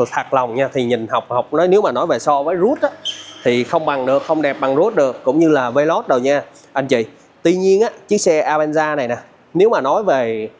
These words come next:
công năng á, bảy chỗ nè, độ bền bỉ cao nè và chi phí bảo dưỡng thấp nè, động cơ và hộp số thì nó y chang với chiếc Root, không khác gì hết. Nó, nó cũng xuất xứ ra cùng một, à, à, đất nước là Indo thôi,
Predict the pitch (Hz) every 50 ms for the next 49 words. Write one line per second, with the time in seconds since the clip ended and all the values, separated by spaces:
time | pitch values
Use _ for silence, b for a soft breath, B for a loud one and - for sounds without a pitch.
0 | _ _ - 170 180 175 175 165 160 170 175 196 - - _ 147 123 110 131 143
1 | - 131 107 110 143 196 208 156 - - - b b b b b b _ 131 120
2 | 120 131 143 131 127 123 120 120 120 139 151 - 165 156 151 147 139 127 113 -
3 | - 117 117 117 113 - 160 160 156 180 196 202 170 147 147 135 120 123 156 -
4 | 208 247 - - 135 - - _ b b b b b b _ _ 143 - _ _
5 | - 156 139 147 165 170 160 165 165 160 160 143 135 123 135 123 - - 170 165
6 | 196 - - - 143 131 127 143 175 185 160 147 160 151 143 143 151 165 175 170
7 | 190 170 180 220 226 - 170 147 143 - 170 175 202 208 147 123 139 156 196 -
8 | - b b b b b b _ - - _ 135 143 151 165 147 - - 160 160
9 | 151 131 139 - 196 170 - 185 185 220 233 202 147 135 - 143 123 120 123 120
10 | 117 113 107 104 - - 117 113 110 110 110 110 110 110 110 110 113 117 117 113
11 | 113 110 110 110 110 110 110 110 113 139 165 180 180 175 196 208 185 123 139 151
12 | 151 151 147 143 139 135 147 139